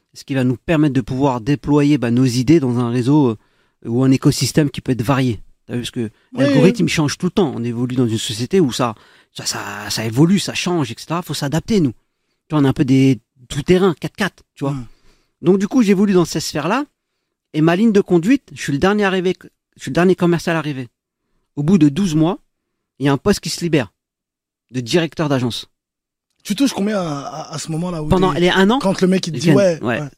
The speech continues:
Speaker 1: cinq, six, sept, huit mille euros par mois.
Speaker 2: Ah, quand même.
Speaker 1: Ouais.
Speaker 2: Ah, donc, euh,
Speaker 1: Ah non, j'ai
Speaker 2: il
Speaker 1: gagné
Speaker 2: avait
Speaker 1: de l'argent.
Speaker 2: raison,
Speaker 1: Ouais,
Speaker 2: c'est
Speaker 1: il
Speaker 2: pas
Speaker 1: avait raison.
Speaker 2: mille cinq, euh, t'es fou,
Speaker 1: Non,
Speaker 2: quoi.
Speaker 1: j'ai gagné
Speaker 2: Ok.
Speaker 1: cinq, six, sept mille euros par mois.
Speaker 2: Ah, ok.
Speaker 1: D'accord.
Speaker 2: Bon, on travaille, on charbonne,
Speaker 1: Je charbonnais,
Speaker 2: mais
Speaker 1: t'as
Speaker 2: on
Speaker 1: compris ?
Speaker 2: compte pas les heures, comme t'as
Speaker 1: C'est
Speaker 2: dit,
Speaker 1: ça, ouais.
Speaker 2: mais au moins,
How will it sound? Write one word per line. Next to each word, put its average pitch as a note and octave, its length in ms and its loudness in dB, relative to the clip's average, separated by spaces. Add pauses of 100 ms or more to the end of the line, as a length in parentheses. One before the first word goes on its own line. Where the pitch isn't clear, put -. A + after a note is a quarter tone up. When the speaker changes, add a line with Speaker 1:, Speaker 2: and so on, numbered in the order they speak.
Speaker 1:
cinq, D#3+ 300 0
six, D#3+ 160 -6
sept, - 360 -8
huit A#2+ 200 -4
mille B2+ 160 0
euros A#2+ 120 -2
par A#2 140 -8
mois. A2+ 240 -8
Speaker 2:
Ah, F3+ 80 -2
quand A3 160 0
même. A#3+ 340 -2
Speaker 1:
Ouais. G#2+ 280 -10
Speaker 2:
Ah, A3+ 120 -2
donc, F3+ 360 -8
euh, E3+ 340 -4
Speaker 1:
Ah D3+ 140 0
non, D3 120 2
j'ai B2 120 -2
Speaker 2:
il - 40 0
Speaker 1:
gagné E3 220 6
Speaker 2:
avait - 100 4
Speaker 1:
de D4 60 4
l'argent. E4 120 2
Speaker 2:
raison, A#3 180 0
Speaker 1:
Ouais, C3 100 -2
Speaker 2:
c'est A#2 80 2
Speaker 1:
il D3 40 4
Speaker 2:
pas D#3 100 6
Speaker 1:
avait E3 120 4
raison. E3 200 4
Speaker 2:
mille C#4+ 100 4
cinq, C4 140 -2
euh, F#3+ 100 0
t'es G3+ 140 0
fou, E3 160 4
Speaker 1:
Non, D#3 80 6
Speaker 2:
quoi. - 200 -2
Speaker 1:
j'ai A#2+ 180 -2
gagné D3 200 4
Speaker 2:
Ok. F3 60 4
Speaker 1:
cinq, F#3 280 0
six, - 180 -8
sept - 200 -6
mille D3+ 140 0
euros D3+ 140 -2
par D#3 160 -4
mois. D#3+ 200 -6
Speaker 2:
Ah, F#3 160 -2
ok. F#3 180 -4 (300)
Speaker 1:
D'accord. F3+ 280 2
Speaker 2:
Bon, D#3+ 140 -4
on D#3+ 40 -4
travaille, E3+ 420 0
on D3+ 80 -2
charbonne, D#3+ 400 2
Speaker 1:
Je C4 60 0
charbonnais, G3+ 420 2
Speaker 2:
mais F#3+ 380 4
Speaker 1:
t'as D3 80 -4
Speaker 2:
on - 20 -4
Speaker 1:
compris ? F#3+ 200 4
Speaker 2:
compte A#3+ 60 4
pas F#3 120 2
les E3 180 2
heures, A#3+ 140 0
comme F3 160 -2
t'as E3 80 0
Speaker 1:
C'est F3+ 80 4
Speaker 2:
dit, F3 60 2
Speaker 1:
ça, D3 260 2
ouais. C#3 200 0
Speaker 2:
mais F#3 120 6
au G3 140 4
moins, G#3+ 280 2